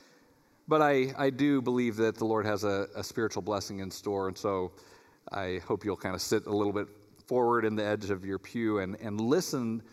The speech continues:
to the three key lessons about the church that we can learn from First Peter chapter one on into ver-, chapter two, and then the related passages that inform our understanding of what the church is and what it's supposed to be. So let's read together First Peter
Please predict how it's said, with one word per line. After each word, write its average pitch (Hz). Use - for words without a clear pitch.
to 131
the 113
three 143
key 139
lessons 110
about 104
the 101
church -
that 95
we 107
can 107
learn 110
from 101
First -
Peter 104
chapter 104
one 107
on 117
into 107
ver-, 113
chapter 101
two, 117
and 104
then 107
the 113
related 104
passages 101
that 98
inform 98
our 98
understanding 95
of 87
what 98
the 92
church 98
is 95
and 90
what 95
it's 90
supposed -
to -
be. -
So -
let's 156
read 123
together 104
First -
Peter 101